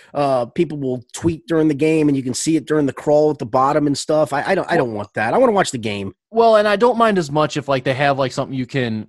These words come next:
Speaker 2: you know, if they've got someone taking curated tweets a-, and they've got, like, a little crawl going, that wouldn't bother me as much. But if, I don't need, like, the right side of the screen taken up by a little feed going nonstop with live comments like you would see on Twitch. If that's
Speaker 1: Yeah.
Speaker 2: what they would be considering, which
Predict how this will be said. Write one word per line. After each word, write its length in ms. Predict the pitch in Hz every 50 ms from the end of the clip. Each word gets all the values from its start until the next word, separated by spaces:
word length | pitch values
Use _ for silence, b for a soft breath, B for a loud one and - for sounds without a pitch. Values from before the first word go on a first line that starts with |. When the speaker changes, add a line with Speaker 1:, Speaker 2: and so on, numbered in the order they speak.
| _ _
Speaker 2:
you 80 | - 143
know, 100 | 123 113
if 80 | 107
they've 120 | - 147 139
got 140 | 175 170 160
someone 600 | - - 175 165 165 165 160 156 151 147 143 131
taking 380 | 131 - 147 135 - 147 139 123
curated 520 | - - 143 135 127 127 120 120 117 107
tweets 400 | - - 127 123 120 117 - -
a-, 160 | 117 113 - 120
and 200 | 120 117 113 113
they've 120 | 110 104
got, 180 | 120 127 117 -
like, 160 | 120 117 110
a 60 | 113
little 180 | 113 117 104 -
crawl 400 | - - - 113 113 123 135 139
going, 300 | 139 143 139 139 131 117
that 160 | 113 127 131
wouldn't 200 | 139 131 131 110
bother 240 | 135 123 123 127 120
me 120 | 123 120
as 140 | 110 101 104
much. 440 | 107 110 117 120 123 - - - -
But 120 | 123 113
if, 80 | 120 - _
I 140 | - 151 190
don't 220 | 208 196 175 139 147
need, 260 | 139 139 135 135 120
like, 280 | 123 120 110 107 - _ _ -
the 120 | 123 113
right 360 | 104 101 110 123 135 139 -
side 240 | - 139 123 120 113
of 80 | 113 98
the 80 | 110
screen 400 | - - - - 120 117 113 113
taken 320 | - - 123 117 110 110 110
up 140 | 110 95
by 100 | - 113
a 80 | 104 101
little 380 | 107 113 113 104 101 98 - _ _ _ _ _ _ -
feed 260 | 135 127 120 107 104
going 420 | 123 117 107 107 107 101 98 98 104
nonstop 520 | 110 107 104 104 98 - - 107 95 90 -
with 120 | - - -
live 260 | 107 101 98 95 -
comments 420 | - 113 101 98 95 92 92 - -
like 140 | 98 -
you 120 | 107 110 107 98
would 180 | 98 101 92 -
see 140 | - 107
on 160 | 95 90 90 -
Twitch. 340 | - - 104 82 - -
If 80 | 104 95 _
that's 180 | - 139 147 151
Speaker 1:
Yeah. 140 | 156 - -
Speaker 2:
what 100 | - -
they 120 | 139 135
would 180 | 131 123 117 117
be 100 | 120 107
considering, 480 | 113 107 - - 113 104 101 98 101
which 180 | 104 101 98